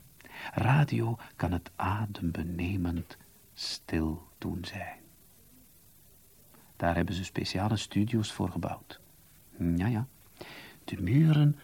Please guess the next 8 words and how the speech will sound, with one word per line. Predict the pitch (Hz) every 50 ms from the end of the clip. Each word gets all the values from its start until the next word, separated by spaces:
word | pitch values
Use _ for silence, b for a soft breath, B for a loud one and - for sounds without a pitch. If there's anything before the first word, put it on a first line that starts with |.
| B B
absorberen | B - 90 - - - - 90 82 80 - 90 85 85 85 87 82 85
alle | - 101 98 98 101
geluiden. | 95 - 87 87 82 80 - - - - - - - - - - - - - - - - - - - - - - - - - - -
Niet | - 127 151 165 -
te | - - 151
geloven. | 127 113 104 80 - - - - - - - - - - - - - - - -
Nee, | - 131 117 135 165 - - - - _ -
echt | - 147 156 - - -